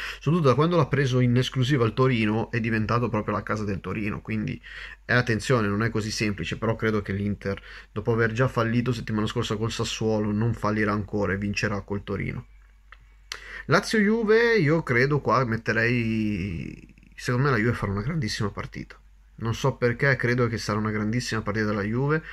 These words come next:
La Lazio secondo me ha fatto molto male col Napoli,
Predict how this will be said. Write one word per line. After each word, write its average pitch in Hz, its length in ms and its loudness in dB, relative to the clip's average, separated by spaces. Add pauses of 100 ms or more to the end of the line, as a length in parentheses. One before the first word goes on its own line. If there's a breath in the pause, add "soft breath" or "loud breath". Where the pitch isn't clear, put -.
(300 loud breath)
La - 80 -2
Lazio 127 280 2
secondo 107 260 -2
me 127 100 4
ha 110 60 0
fatto - 280 -6
molto 123 320 2
male 110 220 0
col 98 180 -2
Napoli, 107 480 -2